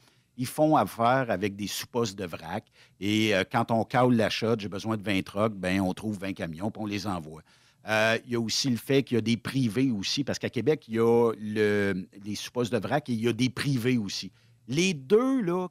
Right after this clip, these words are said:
quand je vais prendre le téléphone, là, et je vais les appeler,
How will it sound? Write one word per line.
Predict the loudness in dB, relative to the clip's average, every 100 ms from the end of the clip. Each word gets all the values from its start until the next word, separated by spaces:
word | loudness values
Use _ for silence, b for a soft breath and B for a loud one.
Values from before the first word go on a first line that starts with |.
| -2
quand | 0 0
je | -2 -2
vais | -2 0
prendre | 0 2 2
le | 2
téléphone, | 2 2 2 0 -2 -4
là, | -4 -6 b b -8
et | -2
je | -2 0
vais | 4 4
les | 4 2 0 2
appeler, | 2 0 0 0